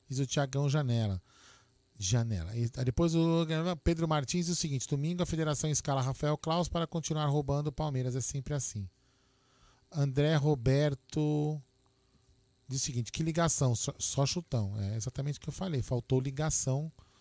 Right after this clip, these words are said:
do meio de campo, né? Foi isso que eu falei. Se você tá falando só o que eu me referi, foi exatamente o que eu falei. Faltou ligação no meio de campo,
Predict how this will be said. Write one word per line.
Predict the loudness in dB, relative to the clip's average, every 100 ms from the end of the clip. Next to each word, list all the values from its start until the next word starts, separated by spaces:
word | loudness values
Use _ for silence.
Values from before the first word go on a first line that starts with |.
| _ _
do | -2
meio | 0 -2
de | -2
campo, | 0 0 0 -2
né? | -4
Foi | -4 -4
isso | -4
que | -6
eu |
falei. | -6 -4 -4
Se | -4
você | -8
tá | -8
falando | -6 -4
só | -4 -4
o | -4
que | -4
eu |
me | -2
referi, | -2 -2 -4 -4 -6 _ _ _ _
foi | -6
exatamente | -4 -4 -4
o | -4
que |
eu | -4
falei. | 0 -2
Faltou | -2 -4 2 2
ligação | 2 0 -2 0 0 0
no | -2
meio | -4
de | -6
campo, | -6 -6 -6 _